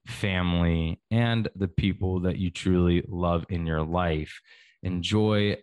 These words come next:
the end of twenty twenty-one. You guys get one more episode for the year with a friend of mine, an amazing human being. I won't spoil it now. You'll have to listen to it on Thursday, but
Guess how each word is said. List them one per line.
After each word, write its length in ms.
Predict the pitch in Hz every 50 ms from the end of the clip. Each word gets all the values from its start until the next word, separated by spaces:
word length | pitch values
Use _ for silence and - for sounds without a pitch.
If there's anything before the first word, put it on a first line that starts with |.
| _ _
the 240 | 107 95 104 95 -
end 240 | 110 104 101 101 98
of 120 | 90 87 -
twenty 380 | - - 110 101 101 98 95 90
twenty-one. 1000 | - - 107 98 95 95 95 92 95 110 120 123 120 120 117 113 117 117 117 - _ _ _ _ _
You 120 | 101 101 98
guys 320 | 101 101 98 95 92 95
get 160 | 101 101 76
one 380 | - 104 117 131 139 143 151 151
more 240 | 147 143 139 139 -
episode 640 | 131 139 135 - 156 131 - - 127 117 107 -
for 120 | - 113 104
the 120 | 98 101
year 440 | 98 98 98 98 98 98 98 98 92
with 560 | - - 101 104 104 98 98 95 95 95 - - - -
a 480 | - 117 104 101 98 95 95 92 92 - - _ - - - - _ _ _ _
friend 360 | - - - 147 147 151 147
of 80 | 147 147
mine, 400 | 147 147 143 143 139 139 139 139
an 160 | - 113 104
amazing 640 | 101 98 101 101 107 117 120 123 113 117 117 113
human 260 | 107 113 113 110 107 104
being. 320 | 101 101 101 101 101 92
I 60 | 92
won't 260 | 92 98 101 98 87
spoil 320 | - - - 104 101 98 98
it 100 | 95 90
now. 220 | 95 95 95 92
You'll 200 | 92 92 90 85
have 260 | 78 95 95 95 -
to 80 | - 98
listen 400 | 95 98 92 - - 98 92 87 - -
to 160 | 104 95 92
it 100 | 90 - -
on 160 | 95 87 87 - _ _
Thursday, 640 | - 135 131 123 117 104 101 - 92 87 85 85 - - - - - - - _ _ -
but 220 | 117 113 -